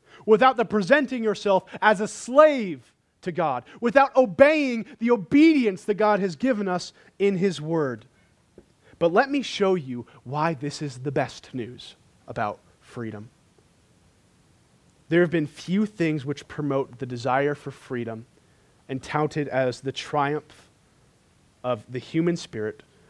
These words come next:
than Abraham Lincoln's Emancipation Proclamation. It immediately declared all slaves in rebelling states to be free persons, and that means at that moment,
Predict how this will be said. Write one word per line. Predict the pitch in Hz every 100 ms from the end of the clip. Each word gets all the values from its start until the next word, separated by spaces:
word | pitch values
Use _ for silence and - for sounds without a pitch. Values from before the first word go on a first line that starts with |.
| _
than | - 127
Abraham | 143 127 147 131
Lincoln's | 120 113 117 113
Emancipation | 110 107 107 - 107 -
Proclamation. | 104 104 - 104 104 - 120 _ _ _ _ _ _ _ _ _ _ -
It | 143 143
immediately | 147 156 165 151 160
declared | 143 - 151 143 143
all | 123 139
slaves | 143 - 131 131 147 151 - _ _ _ _
in | 117
rebelling | 123 113 131 139 143
states | 131 - 139 147 - - - _ _ -
to | 123
be | 131
free | 113 - 143
persons, | 165 - 147 - - 110 - - _ - -
and | 135
that | 151 147
means | 160 143
at | 120
that | 151 202 -
moment, | 170 196 185 131 113